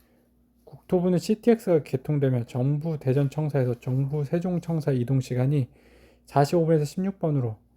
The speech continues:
정부 세종청사에서 청주공항 이동 시간이 육십오 분에서 삼십육 분으로 단축되는 등 지역 주요 거점 간 통행 시간이 삼십 분대로 줄어들 것으로 예상하고 있습니다.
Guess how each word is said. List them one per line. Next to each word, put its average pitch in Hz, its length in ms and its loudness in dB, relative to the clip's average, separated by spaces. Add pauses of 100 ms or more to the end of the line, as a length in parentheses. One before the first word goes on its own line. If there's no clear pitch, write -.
(260)
정부 147 260 0
세종청사에서 156 600 0
청주공항 151 800 -2 (680)
이동 143 220 2
시간이 135 300 0
육십오 151 340 -2
분에서 147 220 0
삼십육 175 360 -2
분으로 143 180 -2
단축되는 127 520 -4
등 117 140 -6 (800)
지역 165 340 2
주요 156 260 4
거점 147 380 0
간 160 240 -4 (140)
통행 175 200 -4
시간이 147 300 -4
삼십 - 400 -8
분대로 165 340 -2 (180)
줄어들 151 360 2
것으로 123 320 -4
예상하고 117 360 -4
있습니다. 110 400 -14